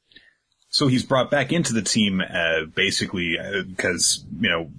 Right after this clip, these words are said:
he's a part of the police force, and he joins back with them at the end of the Yotsuba case.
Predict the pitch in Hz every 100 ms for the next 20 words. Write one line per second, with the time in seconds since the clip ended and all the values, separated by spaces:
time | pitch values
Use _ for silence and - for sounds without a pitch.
0 | - 123 107 95 - 107 92 - 95 87
1 | - 90 85 90 80 85 107 98 90 90
2 | - - - - 80 82 78 78 85 82
3 | 80 82 78 78 - 76 78 78 - -